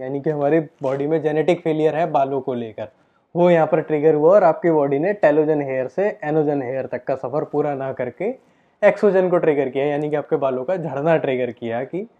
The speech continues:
वो अब जो है और नहीं उगेंगे, अब यहाँ से वो झड़ जाएंगे। यहाँ पे जेनेटिक एक मेजर रोल प्ले करते हैं।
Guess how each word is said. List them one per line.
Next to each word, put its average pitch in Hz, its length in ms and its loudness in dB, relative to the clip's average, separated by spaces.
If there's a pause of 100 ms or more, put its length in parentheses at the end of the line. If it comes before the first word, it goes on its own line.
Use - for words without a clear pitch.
(480)
वो 156 200 6
अब 151 240 2
जो 156 100 2
है 151 100 2
और 151 240 -2
नहीं 147 240 -2
उगेंगे, 151 340 0
अब 190 160 -2
यहाँ 135 200 -8
से 156 100 -4
वो 185 100 2
झड़ 143 180 -4
जाएंगे। 117 440 -8 (200)
यहाँ 147 220 -2
पे 202 80 4
जेनेटिक 165 420 4
एक 185 100 0
मेजर 160 300 2
रोल 151 180 2
प्ले 127 200 -6
करते 120 300 -8
हैं। 117 240 -10